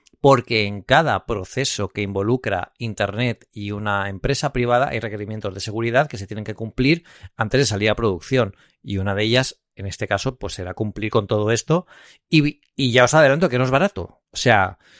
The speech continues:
eh, evidentemente, mm, en, en, en los bancos, que es el caso en el que, en el que yo trabajo, es,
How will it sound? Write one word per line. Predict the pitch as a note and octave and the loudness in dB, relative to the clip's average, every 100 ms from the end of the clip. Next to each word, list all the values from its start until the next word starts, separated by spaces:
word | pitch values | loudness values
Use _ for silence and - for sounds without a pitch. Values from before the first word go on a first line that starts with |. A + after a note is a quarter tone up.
| _ _ | _ _
eh, | A2+ G#2 | 0 0
evidentemente, | G2+ G#2+ G#2+ A#2+ B2+ G#2 - | 0 -2 0 0 2 -2 -4
mm, | G#2 G2 | -14 -12
en, | F#2 G2 F#2+ F#2 | -12 -12 -12 -12
en, | F#2 F#2 | -12 -10
en | F#2+ F#2+ | -10 -8
los | F2+ | -2
bancos, | G2+ A2 A2 F2+ | 0 2 0 -2
que | - | -6
es | F#2 | -8
el | G2 | -6
caso | G2 F#2+ | -4 -4
en | G2 | -6
el | G2+ | -4
que, | G#2 G2+ | -4 -4
en | A2+ | -6
el | G#2 | -8
que | G#2+ | -6
yo | |
trabajo, | G#2 A2+ A2+ G#2 | 0 0 0 -6
es, | - | -6